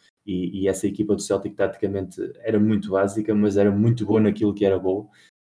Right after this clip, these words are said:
E, e deixou isso perfeitamente em evidência, sobretudo a nível de atitude. Como tu disseste bem, o Porto marca primeiro, hum, já no período de desconto da primeira parte, eh, numa jogada onde mais uma vez se demonstra, eh,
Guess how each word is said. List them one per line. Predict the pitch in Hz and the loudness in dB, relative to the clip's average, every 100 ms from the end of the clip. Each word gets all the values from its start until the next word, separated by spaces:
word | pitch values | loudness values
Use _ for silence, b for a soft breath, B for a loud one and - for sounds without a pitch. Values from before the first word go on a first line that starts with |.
| _ | _
E, | 98 90 87 | -8 -6 -2
e | 98 | 0
deixou | 95 - 98 | 0 0 0
isso | 98 - - | 0 -8 -14
perfeitamente | - 92 98 98 98 | -8 -8 -6 -6 -4
em | |
evidência, | 95 92 95 98 104 - B B - | -4 -4 -6 -8 -10 -14 B B -10
sobretudo | 113 107 107 113 | 0 0 4 4
a | |
nível | 110 110 | 6 6
de | 104 | 6
atitude. | 104 104 101 107 - | 2 0 0 -4 -4
Como | 107 95 | -12 -8
tu | 95 | -6
disseste | 95 98 - | -4 -4 -4
bem, | 101 95 | -8 -8
o | |
Porto | 95 98 - | -6 -6 -4
marca | 101 98 95 | -4 -4 -6
primeiro, | 87 98 101 95 - b b - | -8 -4 -2 -2 -4 b b -16
hum, | 95 95 95 95 | -12 -10 -10 -8
já | 104 117 | 2 4
no | 117 - | 4 4
período | 110 104 104 | 4 4 2
de | |
desconto | 95 - - 110 104 104 95 | -4 -12 0 2 2 -2 -6
da | 95 | -4
primeira | - 98 98 | -2 0 -2
parte, | 90 117 - - b b _ - | 0 -2 -4 -16 b b _ -10
eh, | 95 95 95 | -8 -6 -6
numa | 101 98 95 | -6 -6 -6
jogada | 92 98 104 98 92 - _ _ - - | -2 4 4 4 -4 -8 _ _ -14 -2
onde | 104 98 | 0 4
mais | 104 104 | 6 6
uma | 104 101 | 4 4
vez | 101 | 4
se | - 104 | 2 0
demonstra, | 104 104 - 98 90 92 | 2 2 0 -4 -6 -6
eh, | 92 90 87 | -8 -8 -10